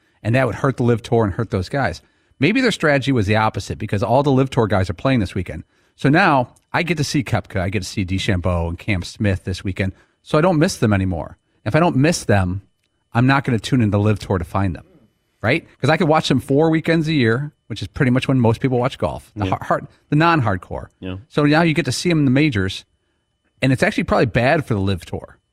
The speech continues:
Speaker 1: 'cause what's the reason to tune into the Live Tour next week, wherever they are, to see Koepka?
Speaker 2: Well, does anybody realize Brooks Koepka won the last Live Tour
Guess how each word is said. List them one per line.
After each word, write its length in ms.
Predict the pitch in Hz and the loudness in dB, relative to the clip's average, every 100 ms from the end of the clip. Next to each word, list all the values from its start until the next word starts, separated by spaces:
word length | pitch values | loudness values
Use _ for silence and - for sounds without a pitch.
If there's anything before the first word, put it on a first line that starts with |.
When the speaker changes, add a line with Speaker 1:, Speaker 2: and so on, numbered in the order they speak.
| _ | _
Speaker 1:
'cause 240 | - 127 113 | -4 -4 -2
what's 260 | 123 175 | -2 -2
the 120 | - 151 | -2 0
reason 280 | 156 139 135 | 2 2 0
to 60 | |
tune 220 | 113 143 | 0 0
into 180 | 120 - | 0 0
the 80 | - | -2
Live 200 | 104 113 | 0 0
Tour 220 | - 104 | 0 0
next 240 | 101 98 - | 0 -2 -4
week, 180 | 98 110 | -4 2
wherever 240 | 107 104 | 2 2
they 160 | 98 98 | 0 0
are, 340 | 92 85 80 _ _ _ _ - | 0 -2 -6 _ _ _ _ -6
to 140 | 110 | -6
see 260 | - 98 78 _ | -4 -8 -8 _
Koepka? 340 | - - - | -4 -4 -10
Speaker 2:
Well, 100 | - | -4
does 200 | 143 123 | -2 2
anybody 380 | 135 151 143 143 | 2 2 2 2
realize 460 | 131 147 139 117 92 | 2 2 4 2 0
Brooks 340 | - 117 113 | -2 -2 -2
Koepka 440 | - 135 131 123 110 | -2 -2 0 0 0
won 400 | 104 113 120 110 | 2 2 2 2
the 240 | 110 107 | 2 2
last 440 | 104 113 117 - - | 2 0 0 -4 -6
Live 360 | 104 123 117 - | 0 0 -2 -6
Tour 400 | 98 76 60 | -6 -4 -6